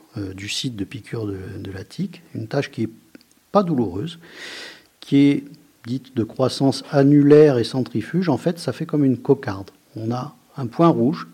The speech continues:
puis une bande blanche, puis de nouveau une bande rouge autour. C'est très typique. Voilà. C'est la manifestation la plus fréquente dans les suites d'une piqûre de tique qui nous évoque que c'était une tique infectée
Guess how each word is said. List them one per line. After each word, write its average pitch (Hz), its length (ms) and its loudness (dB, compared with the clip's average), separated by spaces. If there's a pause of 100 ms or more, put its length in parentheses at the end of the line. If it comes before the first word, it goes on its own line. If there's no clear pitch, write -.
(260)
puis 160 300 -4 (240)
une 170 200 -4
bande 160 260 -4
blanche, 117 380 -6 (100)
puis 190 300 0
de 190 200 4
nouveau 151 600 0 (480)
une 131 160 -2
bande 117 240 0
rouge 120 260 -4
autour. 110 340 -10 (400)
C'est - 240 -8
très 196 240 4
typique. - 680 -10 (580)
Voilà. 107 300 -10 (400)
C'est - 160 -2
la 123 100 2
manifestation 135 760 2
la 117 140 0
plus 208 380 4
fréquente - 800 -2 (180)
dans 127 140 -8
les 113 160 -8
suites - 500 -8
d'une 120 200 -10
piqûre 123 420 -12
de 104 100 -6
tique 165 400 -12 (160)
qui 185 260 2
nous 175 300 6
évoque 120 520 2
que 131 100 -6
c'était - 240 -8
une 123 260 -6
tique 147 220 -6
infectée 127 520 -8